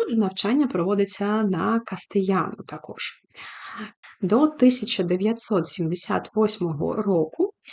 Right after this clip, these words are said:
е, регіональні мови були забороненими, і лише після цього періоду, е,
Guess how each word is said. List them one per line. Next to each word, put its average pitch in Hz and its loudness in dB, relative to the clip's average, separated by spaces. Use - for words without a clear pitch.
е, 208 4
регіональні 254 8
мови 247 6
були 208 4
забороненими, 196 2
і 214 4
лише 226 4
після 196 0
цього 240 0
періоду, 285 4
е, - -6